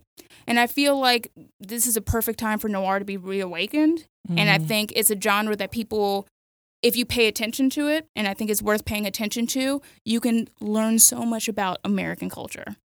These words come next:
Speaker 1: just tracking the changes of noir and how it got, it got really bitter in the fifties. 'Cause that's, you know, people were learning that, you know, after what felt like a good time after World War Two ended and America was very prosperous,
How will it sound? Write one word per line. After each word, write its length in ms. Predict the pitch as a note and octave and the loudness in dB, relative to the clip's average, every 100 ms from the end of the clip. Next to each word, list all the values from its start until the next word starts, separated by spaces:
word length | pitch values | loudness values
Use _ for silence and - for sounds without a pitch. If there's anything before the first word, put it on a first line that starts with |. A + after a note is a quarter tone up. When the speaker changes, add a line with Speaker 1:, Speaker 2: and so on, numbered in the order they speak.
| _ | _
Speaker 1:
just 180 | G#3+ - | -4 -4
tracking 480 | - G#3+ F#3+ G3 G3+ | 0 0 0 0 -2
the 80 | F#3+ | -4
changes 480 | - G3+ F#3 F#3 F3 | -4 -4 -4 -2 -4
of 80 | F3 | -4
noir 520 | F3 D#3+ D3 - - | -6 -4 -4 -6 -6
and 160 | G#3 A3 | -4 -2
how 280 | G3 G3 G3+ | 2 2 2
it 80 | |
got, 220 | G3 F#3 - | 0 -2 -4
it 120 | - | -8
got 200 | B3+ G#3 | -4 -4
really 360 | G3 G#3+ A#3+ A3+ | -2 0 2 0
bitter 420 | G3 G3+ F#3 F3 | 0 -2 -2 -2
in 80 | D#3 | -4
the 60 | E3+ | -4
fifties. 680 | - F3+ - - - - - _ _ _ | 0 0 -2 -10 -8 -6 -8 _ _ _
'Cause 180 | A#3 G#3+ | 2 6
that's, 300 | A3 A#3 - | 6 6 4
you 80 | C#4 | 4
know, 140 | A#3 | 4
people 280 | B3+ A3+ A3+ | 0 -2 -2
were 140 | A3 | 0
learning 520 | G#3+ G#3+ G#3+ A3 G#3+ | 0 0 0 0 0
that, 380 | G#3+ G3+ G3 F#3+ - _ | 2 2 2 0 -6 _
you 80 | A#3+ | -2
know, 100 | A3 | 0
after 640 | G3 G3+ G#3 - G#3+ G3+ | 2 2 2 2 2 2
what 280 | G3 G#3 G3+ | 2 2 2
felt 280 | - A3 A3 | 2 2 2
like 160 | G#3+ G3+ | 0 -2
a 80 | G3 | 0
good 220 | G3+ F#3+ | 0 -2
time 460 | - G3+ F#3+ F#3 | -4 -4 -2 -4
after 680 | F#3 F#3 - F#3+ F#3 F#3 F#3+ _ | -4 -6 -4 -4 -2 -4 -6 _
World 240 | G3+ G#3 F#3+ | -2 0 0
War 140 | G#3 | -2
Two 200 | - E4 | 0 4
ended 300 | D4+ D4 C4+ | 4 4 2
and 240 | G#3 F3+ - | -2 -4 -6
America 340 | G3 G3 G3+ | -2 -2 -4
was 140 | G#3 G3+ | -6 -6
very 180 | F3+ | -8
prosperous, 680 | F#3 C4 B3+ - C4 B3+ | 0 2 2 2 2 4